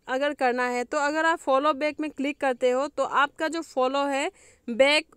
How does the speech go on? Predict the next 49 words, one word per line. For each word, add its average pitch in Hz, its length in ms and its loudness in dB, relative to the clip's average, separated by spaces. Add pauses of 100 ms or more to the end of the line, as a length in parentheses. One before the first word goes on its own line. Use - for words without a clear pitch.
होता 233 400 0
है, 311 280 2
लेकिन 254 320 0
थोड़ी 285 300 0
देर 339 160 0
बाद 302 260 0
क्या 302 160 -2
होता 285 240 -2
है 311 100 -2
फिर 370 260 -2
से 370 180 0
यही 294 360 2
फॉलो 240 340 0
बैक 220 200 -4
का 262 140 -4
ऑप्शन 277 300 -4
दिखाई 220 260 -4
देता 160 260 -6
है। - 120 -10 (640)
मतलब 311 260 -4
ये 320 120 -2
प्रॉब्लम 285 420 0
हो 240 120 -2
रहा 196 100 0
है, 214 60 0
हम 285 160 -2
फॉलो 302 300 -2
बैक 320 220 -4
कर 311 180 -2
तो 320 140 -8
देते 269 280 0
हैं 311 80 -4
लेकिन 330 220 -6
थोड़ी 285 240 -4
देर 277 140 -2
बाद 269 160 -2
फिर 277 180 -6
से 294 140 -4
वही 240 220 2
प्रॉब्लम 226 380 -4
कि 285 100 -10
फॉलो 202 320 -2
बैक 180 200 -6 (280)
फिर 233 140 -4
से 220 140 -2
वही 208 240 0
दिखा, 180 320 -8
दिखाता 160 500 -14
है। - 80 -14